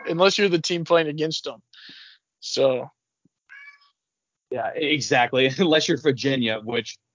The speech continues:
Speaker 2: yeah, hilarious this happened, right? So, and it was, I was actually wrong. It was, uh, U, uh, the U M B C. Florida Atlantic, though, if I remember correctly, they were, they were, like, a fifteen seed or whatever that,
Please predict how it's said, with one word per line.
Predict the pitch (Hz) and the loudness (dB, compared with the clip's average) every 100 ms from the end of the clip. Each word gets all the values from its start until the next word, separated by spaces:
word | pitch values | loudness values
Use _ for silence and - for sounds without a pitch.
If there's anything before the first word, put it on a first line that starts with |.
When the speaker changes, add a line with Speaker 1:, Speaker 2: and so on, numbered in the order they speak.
| _ | _
Speaker 2:
yeah, | 139 139 - | -2 -2 -2
hilarious | 151 156 226 233 185 | -2 2 4 4 0
this | 156 | -4
happened, | 160 156 127 110 | 0 0 0 -6
right? | 110 120 | -4 -6
So, | 127 131 123 | -4 -4 -4
and | 127 | -4
it | 131 | -2
was, | 135 113 - | -2 -4 -4
I | |
was | 131 | -2
actually | 127 123 110 | -2 -4 -6
wrong. | 110 104 | -4 -6
It | 104 | -6
was, | 107 101 - | -6 -8 -8
uh, | 117 113 104 101 - 104 | -4 -2 -2 -4 -8 2
U, | 147 147 | 2 4
uh, | 131 117 104 98 85 - - | 4 4 0 -4 -10 -12 -6
the | 120 107 | -4 -2
U | 120 156 | 0 2
M | 135 | 2
B | 120 123 | 0 -4
C. | 110 92 _ - _ | -6 -10 _ -20 _
Florida | 180 233 254 175 | 4 8 6 4
Atlantic, | 156 165 139 131 | 0 0 0 0
though, | 120 | -2
if | 117 131 | 0 -2
I | |
remember | 123 147 143 | 0 -2 -2
correctly, | 135 120 113 | -2 -2 -2
they | 107 175 135 | 0 0 0
were, | 156 | 0
they | 143 | 2
were, | 143 | 4
like, | 143 120 | 2 0
a | |
fifteen | - 139 - 117 | -2 -2 -2 -6
seed | 110 98 | -6 -6
or | 95 | -4
whatever | 92 95 95 | -4 -4 -2
that, | 101 | 0